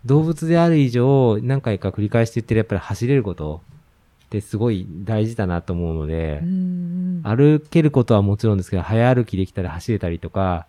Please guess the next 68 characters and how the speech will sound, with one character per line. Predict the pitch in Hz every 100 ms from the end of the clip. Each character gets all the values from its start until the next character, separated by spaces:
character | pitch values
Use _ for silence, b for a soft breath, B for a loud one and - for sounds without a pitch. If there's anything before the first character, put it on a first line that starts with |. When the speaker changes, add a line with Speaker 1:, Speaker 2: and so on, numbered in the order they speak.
| -
Speaker 1:
が | 160 147 b b b -
自 | 123 127
分 | 135
の | 131
思 | 135
っ | 175
た | 170
通 | 147
り | 110
で | 113
き | 110
て | - 104 95 87 - _ _ _ _ _ _
っ | - _ _ _ _ -
て | 147
い |
う |
の | 151
は | 127
す | - 117
ご | 139
い | 131
大 | 107 101
事 | 98
で |
す | 92 87
よ | 73
ね。 | 73 71 _
Speaker 2:
そ | - 170 180 190
う |
で | 202
す | 180 185
ね。 | 180 190 190 98
Speaker 1:
う | 95
ん。 | 87 82 92 _ _ _
Speaker 2:
そ | - 214 233
う |
で | 208
あ | 175
り | 190
た | 175 196 202
い | 202
で | 170
す、 | 160 165
長 | 165 175 180 170
く。 | - 151
Speaker 1:
そ | 127
う |
で | 110
す |
ね。 | 92 92 90
Speaker 2:
は | 92 185
い。 |
Speaker 1:
だ | 180
か |
ら | 151
そ | 175
の | 180
た | 208
め | 226
の | 180
時 | 107 110
間 | 127 127 135 160
を | 135
も | 123
う |
早 | 104 120 131
め | 147
に、 | 147 151 139 92